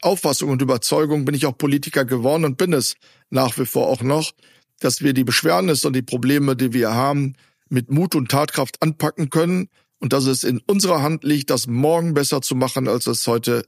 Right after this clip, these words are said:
ist. Und diese Zuversicht in Demokratie, diese Zuversicht in das friedliche, gemeinsame Zusammenleben aller in Deutschland, diese Zuversicht sollten wir uns von nichts und niemandem kaputt machen lassen.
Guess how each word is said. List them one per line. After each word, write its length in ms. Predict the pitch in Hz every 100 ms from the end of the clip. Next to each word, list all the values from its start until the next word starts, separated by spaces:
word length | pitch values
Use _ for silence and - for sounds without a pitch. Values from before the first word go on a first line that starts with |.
| -
ist. 380 | 175 185 - - _ _ _ -
Und 180 | 139
diese 260 | - 170 156
Zuversicht 920 | - 170 - 143 127 139 - - - - -
in 240 | 165 202 190
Demokratie, 720 | 147 131 117 - 117 - 117
diese 380 | 123 160 160 156
Zuversicht 560 | - 151 139 139 135
in 80 | 143
das 160 | 131 120
friedliche, 560 | - 180 - 156 131
gemeinsame 800 | 147 139 127 147 135 139 143 135 - _ _ -
Zusammenleben 680 | 139 123 147 139 135 127 -
aller 340 | 131 113 95 - _ _
in 140 | - 123
Deutschland, 560 | 104 107 - 87 98 - _ _ _ -
diese 220 | 147 151
Zuversicht 540 | - 147 143 131 127
sollten 260 | 135 139 -
wir 80 | 127
uns 120 | -
von 140 | 117
nichts 300 | 117 160 -
und 140 | - 123
niemandem 340 | 123 120 90
kaputt 380 | - 101 110 -
machen 200 | 85 -
lassen. 460 | - - - -